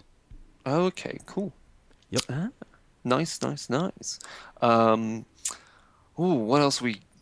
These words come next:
Speaker 1: got out? Uh, we've got the things that have been released recently. We've got Convention Book Syndicate. I've yet to, uh, have a look at the review copy of that. I'm still actually gotta finish the, uh, Progenitors one, so I think, um, I think I'll make sure I read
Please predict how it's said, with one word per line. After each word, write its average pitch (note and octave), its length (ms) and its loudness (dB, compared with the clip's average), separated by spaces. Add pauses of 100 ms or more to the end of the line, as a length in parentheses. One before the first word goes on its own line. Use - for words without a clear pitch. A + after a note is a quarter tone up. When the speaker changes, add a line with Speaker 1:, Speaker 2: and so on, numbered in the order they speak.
(200)
Speaker 1:
got A2 220 2
out? G#2+ 320 -2
Uh, A2 260 6
we've A2 180 -2
got - 140 -8
the G#2+ 400 -4 (640)
things C3 320 0
that A2+ 60 2
have G#2+ 80 -6
been A#2+ 160 2
released G#2+ 520 -2
recently. G#2 460 -4
We've G2+ 220 -6
got - 180 -6
Convention B2 480 0
Book A2 160 -4 (160)
Syndicate. - 760 2
I've G#2 240 2
yet A#2 220 0 (140)
to, G#2+ 360 -2
uh, G#2 240 2
have G#2+ 180 0
a - 20 -2
look G#2 200 -2
at - 80 -10
the G#2 80 -4
review G#2+ 260 -2
copy - 300 -6
of - 80 -6
that. B2 260 2
I'm G2+ 140 -6
still C3 340 4
actually - 300 -2
gotta - 160 -2
finish G#2 340 -4
the, G#2 240 -2
uh, F#2+ 100 0 (440)
Progenitors G#2 580 2
one, G#2+ 280 -4
so G2+ 360 0
I G#2+ 60 2
think, - 400 -4
um, F#2+ 260 -2 (460)
I D#3+ 80 4
think E3+ 400 0
I'll D3 100 6
make C3 240 2
sure A2+ 200 6
I - 20 6
read A2 340 0